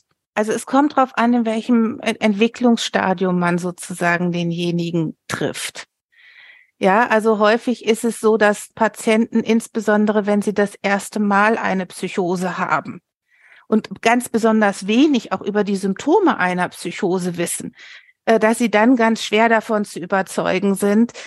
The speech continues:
dass jetzt tatsächlich nicht real, sondern eine behandlungsbedürftige Erkrankung ist.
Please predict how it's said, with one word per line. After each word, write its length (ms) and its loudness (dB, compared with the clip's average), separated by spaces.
dass 340 -2
jetzt 200 0
tatsächlich 760 0
nicht 680 0
real, 640 0
sondern 400 -2
eine 460 -2
behandlungsbedürftige 1120 -4
Erkrankung 680 -2
ist. 440 -16